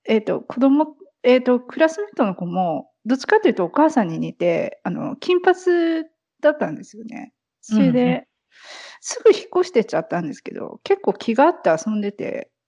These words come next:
Speaker 1: なんか、それがどこかに残ってたのかなと思います。なんか、
Speaker 2: なるほどね。
Speaker 1: はい。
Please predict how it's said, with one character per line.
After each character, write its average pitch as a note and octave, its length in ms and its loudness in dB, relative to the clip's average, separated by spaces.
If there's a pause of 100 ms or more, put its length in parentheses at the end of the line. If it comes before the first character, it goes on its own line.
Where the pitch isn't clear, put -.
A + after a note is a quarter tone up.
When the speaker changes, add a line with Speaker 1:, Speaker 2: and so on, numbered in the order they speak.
(360)
Speaker 1:
な D4+ 100 0
ん C#4 80 0
か、 - 280 -8 (180)
そ - 180 -2
れ C4+ 100 4
が C4+ 480 4 (360)
ど A#3 180 2
こ G#4+ 140 6
か G#3+ 160 2
に F3 200 -6
残 E3+ 280 -6
っ B3 100 -4
て - 240 -12 (520)
た F#3 120 -8
の E3 100 -8
か - 220 -16
な - 320 -10
と - 80 -12
思 - 160 -10
い - 80 -14
ま F3+ 160 -16
す。 - 160 -20 (240)
な C#4 100 4
ん C4 100 0
か、 - 140 -6
Speaker 2:
な G3 180 4
る F3+ 100 -2
ほ E3+ 120 -10
ど D#3 120 -10
ね。 C#4+ 320 -6 (300)
Speaker 1:
は - 320 -8
い。 F#3+ 100 -14